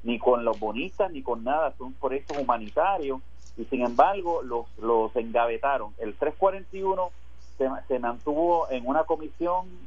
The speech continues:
eh, una, en comité de conferencia hasta el día, hasta que murió, porque en realidad ese proyecto fue aprobado por Cámara y por Senado,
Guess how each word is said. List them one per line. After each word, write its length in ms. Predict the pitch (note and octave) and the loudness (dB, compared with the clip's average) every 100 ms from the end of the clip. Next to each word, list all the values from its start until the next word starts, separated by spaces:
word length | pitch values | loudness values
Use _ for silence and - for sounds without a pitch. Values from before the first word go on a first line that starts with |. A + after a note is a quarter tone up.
| - | -4
eh, 400 | - A#2+ A#2+ A#2 | 0 2 4 2
una, 200 | A#2 D3+ C#3 | 2 0 0
en 140 | B2+ | -2
comité 300 | C#3+ D3 D3+ | -2 0 0
de 80 | D#3 | -2
conferencia 720 | C#3+ C#3 D3+ F3 G#3+ F3+ D#3+ - - - - | -2 -2 -2 -2 -4 -4 -4 -4 -10 -10 2
hasta 280 | - A#2 A#2 | 4 6 4
el 160 | A2+ A2 | 2 0
día, 160 | B2 | 0
hasta 200 | G#2+ A2+ | 2 0
que 100 | A2+ | 0
murió, 400 | A2 A2+ D3 A#3 - | 2 2 2 0 2
porque 400 | A#2+ - A#2 G#2+ | 2 2 0 0
en 60 | G2+ | 2
realidad 540 | G#2+ G#2+ A2 C3+ D3+ - - - - | 2 2 4 4 2 -4 -10 -10 -6
ese 200 | A2+ D3 | 0 2
proyecto 320 | C#3 C#3 D3 | 2 0 0
fue 140 | B2+ C#3 | 0 0
aprobado 340 | C3 C3 C3+ B2+ | 2 2 2 -2
por 140 | A2 - | -4 0
Cámara 420 | C3 D3+ F#3+ G3+ C#3 | 0 2 0 -2 0
y 120 | C3 | 0
por 180 | A#2 A2 | 2 2
Senado, 640 | - G#2 A#2+ F3+ F3+ | 0 2 4 4 2